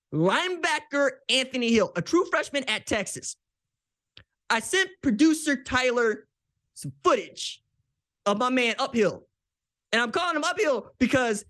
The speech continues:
it's gonna be like that if you try to play against him both ways in the snow. It's all day with this dude. Six-foot-two, two hundred twenty-five pounds, absolutely a sideline to sideline linebacker and will hit you so that you don't wanna get back up.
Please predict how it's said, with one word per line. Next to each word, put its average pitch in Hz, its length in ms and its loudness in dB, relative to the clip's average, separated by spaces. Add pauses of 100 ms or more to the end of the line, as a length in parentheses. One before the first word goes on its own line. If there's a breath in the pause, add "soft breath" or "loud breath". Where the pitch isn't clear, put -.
(200)
it's 277 160 2
gonna 320 240 0
be 320 160 2
like 240 260 0
that 220 120 0
if 202 100 -4
you 214 60 -8
try 247 160 2
to 208 40 -6
play 233 140 0
against 208 260 -2
him 175 120 -2
both 233 260 0
ways 151 380 -4
in 226 120 2
the 220 60 0
snow. 175 420 -4 (120)
It's 220 240 2
all 208 360 -2
day 180 240 0
with 151 140 -4
this 147 180 -4
dude. 113 320 -4 (220 loud breath)
Six-foot-two, 294 760 2
two 302 200 2
hundred 302 160 0
twenty-five 269 500 -2
pounds, 214 400 -2 (800)
absolutely 262 1200 0
a 208 80 0
sideline 233 500 -4
to 202 60 -2
sideline 208 480 -2
linebacker 214 640 -2
and 214 180 0
will 202 180 2
hit 311 460 0
you 220 380 2 (220)
so - 300 2
that 214 200 -4
you 294 100 2
don't 269 220 0
wanna 226 160 0
get 202 300 -2
back 175 260 -4
up. 143 220 -10